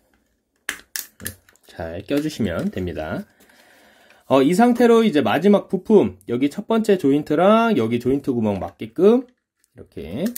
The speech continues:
껴주시고요. 여기도 이렇게 해서 날개 좀 펴주시면,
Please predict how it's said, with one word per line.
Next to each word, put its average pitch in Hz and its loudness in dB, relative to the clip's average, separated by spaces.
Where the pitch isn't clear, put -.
껴주시고요. 127 -4
여기도 220 -4
이렇게 - -16
해서 151 -4
날개 101 -2
좀 95 -10
펴주시면, 160 0